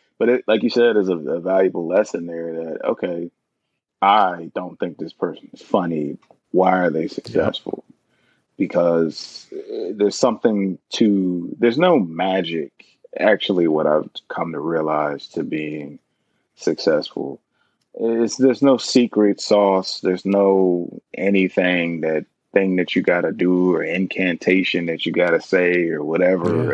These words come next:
Speaker 1: or wish on a star. It's none of that. It's literally the same thing. It's some people have it and some people
Speaker 2: Yeah.
Speaker 1: don't have it. And that's the ability to be
Speaker 2: And
Speaker 1: consistent.
Speaker 2: just do the thing.
Speaker 1: And the ability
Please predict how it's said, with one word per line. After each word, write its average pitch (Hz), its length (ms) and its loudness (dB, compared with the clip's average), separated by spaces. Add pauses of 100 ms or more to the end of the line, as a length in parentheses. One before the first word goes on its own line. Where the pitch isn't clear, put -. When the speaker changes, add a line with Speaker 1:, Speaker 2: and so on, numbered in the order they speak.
(100)
Speaker 1:
or - 60 -10 (760)
wish 98 240 0
on 101 180 0
a 87 60 -8
star. 90 720 -2 (360)
It's - 240 -4
none 107 280 2
of 87 100 -4
that. 82 380 -4 (160)
It's 135 260 0
literally 131 560 2
the 92 120 -2
same 90 420 -6
thing. 80 640 -10 (440)
It's 107 220 0
some 120 300 0
people 110 320 2
have 101 380 2
it 90 280 -4
and 95 260 -2
some 87 160 -4
people 87 200 0
Speaker 2:
Yeah. 92 60 2
Speaker 1:
don't 131 240 2
have 80 240 -2
it. - 100 -4
And 90 100 -4
that's 95 200 -2
the 98 120 0
ability 85 720 0
to 85 120 -2
be 80 160 -6
Speaker 2:
And 82 80 -8
Speaker 1:
consistent. 110 340 -4
Speaker 2:
just 104 280 -6
do 107 300 -2
the 85 140 -6
thing. 80 300 -8
Speaker 1:
And 92 120 -4
the 92 100 0
ability 95 640 2